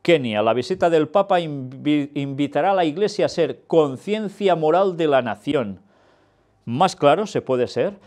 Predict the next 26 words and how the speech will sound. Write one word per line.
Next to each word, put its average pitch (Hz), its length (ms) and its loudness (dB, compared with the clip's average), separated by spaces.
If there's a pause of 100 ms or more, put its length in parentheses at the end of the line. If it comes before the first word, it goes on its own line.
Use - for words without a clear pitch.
(140)
Las 131 220 0
profecías 135 500 2
decían 175 400 0
que 165 80 2
el 139 80 0
papado 180 340 0
cogería 180 440 -2
el 175 120 0
poder 170 340 -2
a 165 120 0
través 147 360 -2
de 175 140 0
la 147 160 4
moral. 117 540 0 (2000)
Pues - 180 -6
también 131 300 -2
en 104 140 -6
Kenia, 110 400 -2
cómo 110 240 -6
no, 104 260 -10 (640)
porque 117 400 2
esto 110 440 -4 (220)
va 113 260 0
a - 20 -4
ser 127 260 0
algo 147 540 0